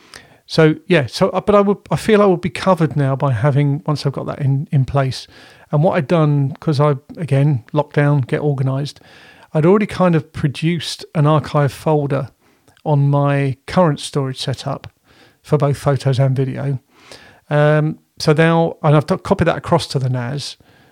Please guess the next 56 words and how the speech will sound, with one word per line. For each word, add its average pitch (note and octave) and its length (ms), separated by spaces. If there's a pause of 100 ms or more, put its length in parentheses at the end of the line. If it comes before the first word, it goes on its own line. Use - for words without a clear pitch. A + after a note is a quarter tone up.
(120)
but D3 100
I D3+ 60
won't D#3 200
delete D3 360
it - 60
until C#3+ 260
I've B2+ 80
got - 140
the D3 80
Amazon C#3 340
up B2+ 140
in C#3 100
place C3+ 320
and C3+ 80
running. C3 240
So - 140
it's D3 160
all D#3 140
kind C#3+ 260
of, C#3 100
everything's C#3+ 460 (300)
completely D3 420
covered C#3 400
and, C3+ 240 (560)
uh, C3+ 320
locked D3+ 280
down, C#3 280
as B2+ 100
it C#3+ 80
were. C#3 260 (680)
Uh, C#3 160
no C3+ 220
pun C3+ 200
intended C3+ 460
with C#3 160
the C3 80
current C3+ 260
situation. F#3+ 640 (520)
And D#3 580
then D3 460
ultimately C#3+ 360
I C#3 40
can C3+ 160
delete D3+ 380
that C3 200
and D3 100
then C#3 120
start C3+ 320
to - 80
free C#3+ 200
up. C3+ 160
And C#3+ 80
I C#3+ 60
think - 220
it's D3+ 120
about D#3 460